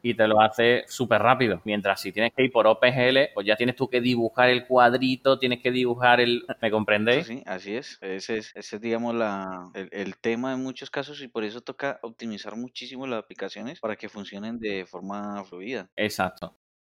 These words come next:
Speaker 1: Entonces, bueno, hay que cambiar un poco el paradigma de la programación en el sector Delphi,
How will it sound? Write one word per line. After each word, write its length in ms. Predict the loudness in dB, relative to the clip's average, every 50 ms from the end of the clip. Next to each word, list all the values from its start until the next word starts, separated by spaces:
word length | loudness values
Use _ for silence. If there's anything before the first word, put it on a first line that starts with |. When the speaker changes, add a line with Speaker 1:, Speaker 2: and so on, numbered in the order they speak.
| _ _ -2
Speaker 1:
Entonces, 480 | 0 0 2 4 4 4 4 4 2 4
bueno, 280 | 4 6 6 6 6
hay 140 | 6 6 4
que 100 | 2 2
cambiar 260 | 2 4 6 6 6
un 120 | 6 4 4
poco 200 | 2 2 4 2
el 120 | 2 4
paradigma 520 | 4 4 6 4 4 2 2 2 4 4
de 80 | 4 6
la 160 | 4 4 4
programación 800 | 4 2 4 4 4 4 2 2 -2 -6 -2 0 0 0 0 0
en 80 | 0 0
el 80 | 0
sector 480 | 0 0 0 0 0 2 2 2 2 2 2
Delphi, 440 | 4 4 4 4 2 0 -2 0